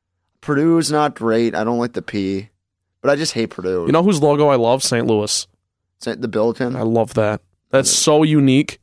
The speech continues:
Speaker 1: It is,
Speaker 2: and,
Speaker 1: dude.
Speaker 2: like, cool. Anyways, sorry.
Speaker 1: I don't know,
Speaker 2: I,
Speaker 1: and
Speaker 2: I,
Speaker 1: I'm not
Speaker 2: Belmont's my second
Speaker 1: Yeah,
Speaker 2: pick.
Speaker 1: but I'm just saying, when you go to a college, like, your, half your wardrobe becomes, like, random shirts you pick up at, like, the Union.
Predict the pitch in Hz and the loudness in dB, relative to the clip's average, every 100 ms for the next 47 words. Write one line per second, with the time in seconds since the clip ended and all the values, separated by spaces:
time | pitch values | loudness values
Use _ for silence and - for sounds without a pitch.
0 | - 98 92 - 131 127 123 - 127 120 | -10 -6 -6 -4 -2 2 0 0 2 2
1 | 131 135 _ _ _ _ _ _ _ - | 2 -2 _ _ _ _ _ _ _ -2
2 | 160 170 127 113 110 - 156 226 196 151 | 2 2 2 0 0 2 2 4 2 2
3 | 175 165 147 175 190 180 165 156 - 139 | 2 2 2 2 2 0 0 0 2 0
4 | 127 117 208 180 160 175 185 - 160 139 | 2 2 2 0 0 -2 -2 -2 -2 -2
5 | 139 156 143 135 131 123 104 107 98 - | 0 2 2 2 0 0 -2 -6 -8 -12
6 | 123 123 123 110 _ _ - 135 143 143 | -4 -4 -4 -10 _ _ -10 -4 -2 -2
7 | 127 120 117 117 101 90 _ 123 110 127 | -2 0 0 -2 -4 -8 _ -10 -6 -4
8 | 110 117 104 104 107 120 113 - 113 104 | -2 -4 -4 -4 -2 -2 -4 -4 -4 -4
9 | 110 - 117 117 101 104 113 107 107 107 | -8 -6 -4 -2 -2 -4 -4 -8 -6 -4
10 | 107 104 92 92 | -4 -4 -6 -10